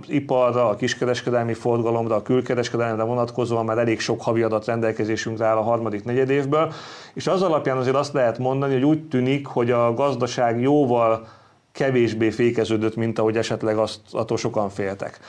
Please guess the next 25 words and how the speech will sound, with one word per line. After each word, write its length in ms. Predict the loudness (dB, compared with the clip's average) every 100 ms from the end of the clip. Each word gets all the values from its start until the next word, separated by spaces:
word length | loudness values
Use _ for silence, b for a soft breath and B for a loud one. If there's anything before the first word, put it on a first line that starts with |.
| B B
Ugye 160 | -2 0
egyelőre 500 | 2 2 4 4 4
azért 240 | 2 2
nagyon 220 | 2 0
sok 220 | 0 -2 -2
helyre 220 | -2 0
nem 140 | 0
is 120 | -2
köszöntött 480 | -2 -2 0 0 -2
be 80 | 2
a, 140 | 2
a, 360 | 2 0 -4 -4
a 100 | -4
magas 340 | -2 0 0 0
energiaár, 680 | 0 0 0 2 2 2 0
azt 180 | -2
majd 200 | -2 -2
ugye 180 | 0 0
először 440 | 2 0 -2 -4 -4 -6 -20 _
pont 240 | -2 0
így 80 | 0
novemberben 640 | 0 0 0 0 0 0
kapják 420 | 0 0 2 0 0
meg 160 | 0
a 160 | 2